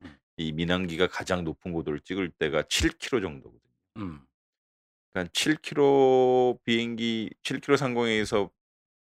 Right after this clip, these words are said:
Speaker 2: 하늘을 바라보면 잘 안 보여요.
Speaker 1: 음.
Speaker 2: 근데 이 킬로 정도 상공이면 그거의 한 삼분의 일 좀 더 되니까
Speaker 1: 네.
Speaker 2: 예,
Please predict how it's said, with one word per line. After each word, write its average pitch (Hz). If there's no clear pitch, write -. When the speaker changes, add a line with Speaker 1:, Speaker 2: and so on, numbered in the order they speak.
Speaker 2:
하늘을 127
바라보면 82
잘 165
안 113
보여요. 67
Speaker 1:
음. 76
Speaker 2:
근데 95
이 104
킬로 131
정도 107
상공이면 104
그거의 95
한 95
삼분의 104
일 92
좀 82
더 71
되니까 64
Speaker 1:
네. 80
Speaker 2:
예, -